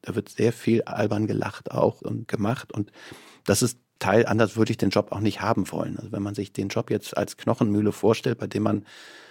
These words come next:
wie haben Sie das so schön gesagt, das höchste der Gefühle ist, am Abend zu sagen, „Ja, heute immerhin keinen Fehler gemacht.“ Nein, das ist, glaube ich, keine gute Vorbereitung für den Job. Und insofern, mir macht das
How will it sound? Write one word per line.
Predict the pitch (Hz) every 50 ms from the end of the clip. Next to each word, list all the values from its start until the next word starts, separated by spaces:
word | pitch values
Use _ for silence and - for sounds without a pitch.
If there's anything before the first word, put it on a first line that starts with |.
| - _ _ _ -
wie | - 113
haben | 110 120
Sie | 123
das | 117 117 -
so | - 110
schön | - - 110 110 101
gesagt, | 107 104 120 120 - - -
das | - -
höchste | - 117 120 - - -
der | 107 101
Gefühle | 101 98 - - 120 120 -
ist, | 117 - -
am | - 101 95 95 - -
Abend | 110 - - - 110 110 113 110
zu | - 123
sagen, | 117 117 110 107
„Ja, | 110 110 107 95
heute | 107 127 - 131 117 104 - -
immerhin | - 143 147 123 113 117 117
keinen | - 113 107 104
Fehler | - - 135 143 135 117 101
gemacht.“ | 104 104 107 117 - - _ _ - - - - - - - - _ -
Nein, | - - - 90 -
das | - - - - - - -
ist, | - - -
glaube | - - - - 90
ich, | -
keine | - 104 101
gute | 101 - - - - -
Vorbereitung | - - - - - - - - - - - -
für | - - 95
den | - - -
Job. | - - 113 123 - - -
Und | - - 101
insofern, | 107 110 120 113 - - 113 110 107 101 98
mir | 110 131
macht | 143 123 113 - 113
das | 104 -